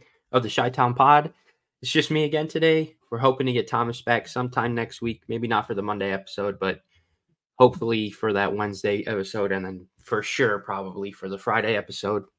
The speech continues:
Um, so you're stuck with me. Uh, no Frank today. He's busy. He's got school.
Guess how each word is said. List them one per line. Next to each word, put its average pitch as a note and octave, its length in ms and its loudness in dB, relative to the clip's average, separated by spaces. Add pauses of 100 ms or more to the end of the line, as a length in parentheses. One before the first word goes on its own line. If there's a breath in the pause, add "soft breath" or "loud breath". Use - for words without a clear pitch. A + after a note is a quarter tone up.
(380)
Um, G2 560 2 (800)
so - 140 -10
you're F#2+ 100 -10
stuck C#3 300 4
with C3+ 180 -2
me. B2 300 2 (720 loud breath)
Uh, A2+ 220 8
no A#2+ 160 6
Frank B2 260 6
today. A2+ 500 2 (360)
He's A2 160 -6
busy. G#2 320 2
He's G2+ 120 -14
got G2 220 0
school. G#2 560 0